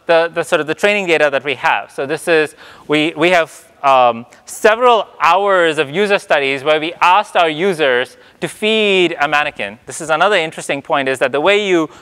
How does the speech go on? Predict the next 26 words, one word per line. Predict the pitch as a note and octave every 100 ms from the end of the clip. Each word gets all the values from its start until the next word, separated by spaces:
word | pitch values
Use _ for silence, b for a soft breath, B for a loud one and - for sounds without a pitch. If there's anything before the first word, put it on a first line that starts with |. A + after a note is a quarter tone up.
| -
pick | G3+
up | A3
food | - G3+ F3+
to | D#3+ D#3+
eat | G#3+ G3
yourself | C#3 - F3 A#3+ F#3+
is | D#3
very, | F3+ F#3
very | F3
different | D#3 E3 - C3+
from | D3
the | C3+
way | C#3 C#3+
you | C#3
pick | D#3+ D3+
up | C#3+
food | - C3+
to | D#3
feed | - G3+
somebody. | - G#2+ G2+ G#2+ B B B B
And | - E3+
so |
you | G3
can | G3+ G3+
see | C4+ C4+
how, | G#3 G#3 G3+ F3+ D#3